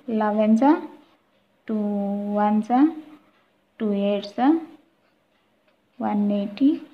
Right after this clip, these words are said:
divided by eleven. Eleven means which is not completely divi-, divisible. Eleven ones are,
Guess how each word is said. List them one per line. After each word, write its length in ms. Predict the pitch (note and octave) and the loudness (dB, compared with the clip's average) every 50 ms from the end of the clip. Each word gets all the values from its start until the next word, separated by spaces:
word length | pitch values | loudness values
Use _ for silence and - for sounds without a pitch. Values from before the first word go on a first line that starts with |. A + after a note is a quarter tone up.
| _ _ _ _ _ _ _ - A3+ G#3+ | _ _ _ _ _ _ _ -8 -6 -4
divided 600 | G#3+ A3 G#3+ G#3+ G#3+ G#3 G#3+ A3 A3 A3 A3+ A3 A3+ B3 | -2 -2 -2 -2 -2 -2 0 0 0 2 2 2 4 4
by 80 | C#4 D#4 E4 - - - - - | 4 4 2 0 -6 -16 -12 -4
eleven. 360 | - B3 A#3 G3 F#3+ F#3+ G3 G3 - - - _ _ _ _ _ _ _ _ _ _ _ _ _ _ _ | -2 0 0 0 -2 -4 -8 -12 -14 -18 -20 _ _ _ _ _ _ _ _ _ _ _ _ _ _ _
Eleven 460 | - A#3 A3+ G#3 G3 G3+ G3+ G#3 G#3 A3 | -12 -10 -8 -8 -6 -8 -6 -6 -4 -2
means 260 | B3 C#4+ C#4+ - - - _ _ | -2 -2 -4 -6 -10 -20 _ _
which 300 | - G#3+ G3 - - A3 A3+ A3+ | -12 -12 -12 -8 -6 -2 -2 -2
is 140 | A3+ A3+ - - - F#4 - _ _ _ _ _ _ _ _ _ - | -2 -4 -8 -16 -20 -20 -20 _ _ _ _ _ _ _ _ _ -4
not 600 | A3+ A3 A3 G#3+ A#3+ C#4+ C#4+ - - - - - - | 0 2 2 4 2 2 0 -4 -14 -20 -20 -12 -6
completely 640 | - A#3 A3 A3+ A#3 A3 A3+ A3+ A#3+ B3+ C4+ C4+ | -2 -2 -2 0 0 0 0 0 2 2 2 4
divi-, 540 | A#3+ A3 A#3+ A3+ A3 A3+ A3+ A3 - - G3+ | 4 2 2 2 4 4 4 4 4 2 -2
divisible. 560 | A3 A#3 A#3 A#3+ A3+ A#3+ A#3 A3 A3+ G#3 G3 G3 - - - - _ _ _ _ _ _ _ _ _ _ _ _ _ _ _ _ _ _ | 0 0 0 0 0 0 2 2 2 2 2 0 -6 -10 -16 -20 _ _ _ _ _ _ _ _ _ _ _ _ _ _ _ _ _ _
Eleven 480 | - A3 G#3+ G#3 G3 G3 G3+ G3+ G3+ G3+ | -8 -4 -2 -2 -2 -2 -2 -2 -2 -2
ones 300 | G#3 G#3 G#3 G#3+ G#3 - | -2 -2 -2 -2 -2 -2
are, 240 | - B3+ C4+ D#4+ E4+ | -2 0 2 2 0